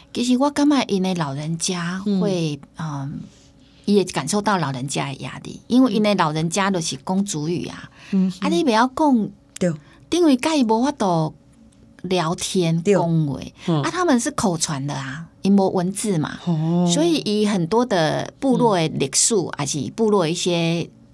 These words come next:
Speaker 1: 呃，呃，文化，老人家会甲你讲，啊，你听无要安怎创？
Speaker 2: 嗯，嗯。
Speaker 1: 啊，你，你总是有当时啊话听有，你无法度甲伊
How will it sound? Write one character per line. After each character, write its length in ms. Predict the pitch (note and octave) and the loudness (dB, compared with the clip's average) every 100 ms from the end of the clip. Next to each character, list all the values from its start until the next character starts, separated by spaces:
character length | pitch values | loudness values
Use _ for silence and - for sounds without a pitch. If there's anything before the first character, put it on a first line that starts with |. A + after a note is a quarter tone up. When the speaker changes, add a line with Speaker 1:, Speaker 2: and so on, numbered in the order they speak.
| - | -6
Speaker 1:
呃， 420 | D#3+ C#3 C3 - | -4 -2 -4 -6
呃， 400 | - D3 C#3+ D#3 - - | -6 -6 -6 -10 -12 -8
文 200 | E3+ D#3+ | -4 -2
化， 360 | F#3 G#3+ D#3 - - - - | -2 -2 -2 -4 -14 -20 -8
老 180 | E3+ F3+ | -2 2
人 120 | G3 | 2
家 220 | A3 A#3+ | 2 2
会 80 | F#3 | 0
甲 100 | - | -4
你 140 | D3 D#3+ | -10 -8
讲， 280 | F3 - - - - | -6 -6 -10 -16 -8
啊， 100 | A3+ | -2
你 140 | B3+ | 0
听 200 | C4 F#3+ E3 | 0 0 0
无 180 | D3 D#3 | 0 -2
要 80 | D3+ | -4
安 140 | D#3+ | -4
怎 20 | |
创？ 180 | - - - - | -8 -14 -18 -8
Speaker 2:
嗯， 280 | G3 F3 E3 - | -2 -2 -4 -6
嗯。 260 | E3 E3+ F3 | -10 -10 -6
Speaker 1:
啊， 80 | B3 | 0
你， 240 | D4 C4 - | 2 0 -2
你 140 | C#4 D#4+ | -2 -2
总 260 | - D4+ | 0 2
是 140 | C4 F#3+ | 2 0
有 140 | D#3+ | 0
当 180 | F3+ F#3+ | -2 -2
时 80 | A3+ | 0
啊 160 | A3+ A3+ | 0 0
话 200 | E3 D#3+ | -2 -2
听 180 | G3 D#3+ | -2 -2
有， 340 | - C#3+ C#3+ - - | -2 -4 -6 -10 -2
你 140 | C#4+ | 0
无 100 | C4 | 2
法 80 | A#3 | 0
度 200 | A#3+ F#3 | 0 -2
甲 160 | A#3 G#3 | -2 -2
伊 140 | E3 | -2